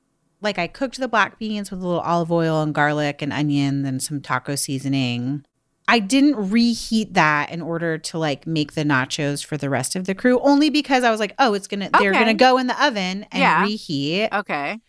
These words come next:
Speaker 1: We do have, like, some quarter sheet pans.
Speaker 2: Yeah.
Speaker 1: So we, I, like, line them completely with foil, and we tend to, like,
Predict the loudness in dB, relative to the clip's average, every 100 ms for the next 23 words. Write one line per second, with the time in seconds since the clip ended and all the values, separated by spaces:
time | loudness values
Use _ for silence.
0 | _ _ -6 2 4 4 2 0 0 2
1 | 2 2 0 2 0 2 -2 -2 -2 -2
2 | -4 -6 -4 -2 0 -2 -2 -4 -6 -8
3 | -6 -4 -4 -2 -2 -2 0 -2 -2 _
4 | _ _ _ -6 0 2 2 2 0 -2
5 | 0 2 2 0 -2 0 2 0 -2 -4
6 | -8 -4 -4 -2 -2 -2 -4 -2 2 2
7 | 2 2 -2 -8 _ _ _ _ 0 2
8 | 4 4 4 4 4 2 0 -4 _ _
9 | _ -10 -2 0 0 2 2